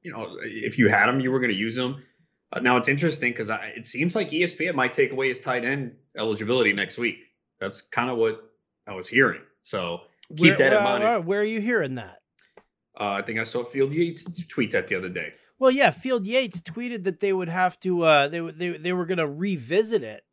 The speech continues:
Speaker 2: the other day.
Speaker 1: Right.
Speaker 2: But, you know, I mean, how do you, how do you, like, how do you take his eligibility away?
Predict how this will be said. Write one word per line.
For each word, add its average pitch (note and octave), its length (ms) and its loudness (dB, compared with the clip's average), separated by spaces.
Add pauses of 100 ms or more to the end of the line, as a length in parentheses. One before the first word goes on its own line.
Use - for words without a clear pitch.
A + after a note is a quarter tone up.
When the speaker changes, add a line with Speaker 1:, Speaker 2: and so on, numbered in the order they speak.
Speaker 2:
the C#3 180 -10
other B2 220 -8
day. D3+ 340 4
Speaker 1:
Right. A2+ 60 -8
Speaker 2:
But, C3 220 -4 (480)
you A#3+ 80 -6
know, E3 260 0
I F#3+ 80 -4
mean, F#3+ 160 4
how F#3+ 260 0
do A#3+ 60 0
you, A#3+ 320 0 (280)
how G#3+ 140 4
do C#4+ 80 4
you, B3 140 -4
like, F#3 240 -4
how F#3+ 260 6
do C4 60 4
you C4+ 160 4
take G#3+ 320 4
his G3 220 2
eligibility E3+ 880 4
away? D#3 340 -2